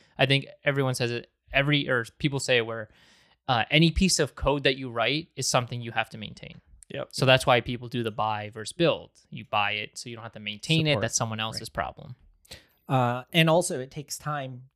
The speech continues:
Speaker 3: just to switch between the, like,
Speaker 1: Oh, yeah.
Speaker 3: context.
Speaker 1: Context
Speaker 2: Context
Speaker 1: switching.
Speaker 2: switching.
Speaker 3: So
Speaker 2: Yeah.
Speaker 3: it could be like, "Hey," uh, I was asked this week, like, "Hey, can you look at this front-end code?" It's like, "Oh, I haven't worked on this for over a year since I got here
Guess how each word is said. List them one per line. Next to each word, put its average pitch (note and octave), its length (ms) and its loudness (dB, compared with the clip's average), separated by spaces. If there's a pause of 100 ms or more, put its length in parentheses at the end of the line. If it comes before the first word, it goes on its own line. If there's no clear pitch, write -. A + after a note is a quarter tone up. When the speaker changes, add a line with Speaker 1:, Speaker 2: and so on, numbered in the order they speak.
(100)
Speaker 3:
just B2 400 2
to C3 80 -2
switch - 480 -6
between G#2+ 420 -8
the, - 100 -20 (440)
like, C#3+ 100 4
Speaker 1:
Oh, C3+ 40 8
yeah. A#2 180 6
Speaker 3:
context. A2+ 400 -10
Speaker 1:
Context B2 240 0
Speaker 2:
Context B2 220 0
Speaker 1:
switching. B2 240 -4 (100)
Speaker 2:
switching. - 80 -8
Speaker 3:
So B2+ 360 6
Speaker 2:
Yeah. - 180 -8 (240)
Speaker 3:
it D3+ 120 4
could C#3+ 200 -4
be C#3+ 140 -2
like, C3 260 0
"Hey," F#3 500 0
uh, D3+ 220 4
I E3 120 2
was F3 140 -2
asked F#3 220 0
this G3+ 160 -8
week, A#3+ 220 -10
like, A#2+ 180 -4
"Hey, E3+ 400 0 (320)
can D#3+ 200 4
you D#3+ 100 2
look E3 180 2
at D#3+ 120 -6
this D3 160 0
front-end C#3+ 380 -2
code?" A#2 360 -4 (160)
It's - 100 -12
like, C#3+ 200 0 (680)
"Oh, D#3+ 160 6
I C#3+ 140 2
haven't F#3 640 -8
worked E3 320 -6
on D3 240 -4
this C3+ 380 -4
for B2+ 420 -4
over C#3+ 320 -2
a C#3 80 -8
year B2 320 -8
since B2 240 -8
I A#2+ 100 -4
got A#2 320 -2
here G#2+ 400 -10